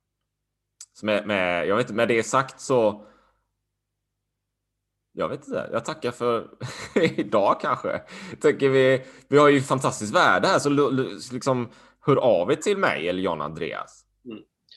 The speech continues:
Speaker 2: Så
Speaker 1: Om
Speaker 2: är ni intresserade av gentlemannalivsstilar så kan ni alltid kontakta mig på gentlemancoach punkt com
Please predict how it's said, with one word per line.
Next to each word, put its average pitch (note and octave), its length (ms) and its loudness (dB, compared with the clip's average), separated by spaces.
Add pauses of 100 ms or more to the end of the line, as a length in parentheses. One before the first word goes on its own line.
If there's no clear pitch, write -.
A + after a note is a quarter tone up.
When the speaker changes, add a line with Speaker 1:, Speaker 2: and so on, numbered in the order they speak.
Speaker 2:
Så - 180 -2
Speaker 1:
Om D3 60 2
Speaker 2:
är D3+ 140 2
ni D#3+ 80 6
intresserade D3+ 640 2
av D3+ 120 0
gentlemannalivsstilar B2+ 1600 0
så D#3 200 -6
kan E3+ 140 -2
ni E3+ 80 2
alltid F3+ 240 -4
kontakta C3+ 540 -4
mig B2 140 -4 (180)
på G2+ 280 -12 (420)
gentlemancoach C3 1120 -4
punkt - 240 -8
com A#2 360 -4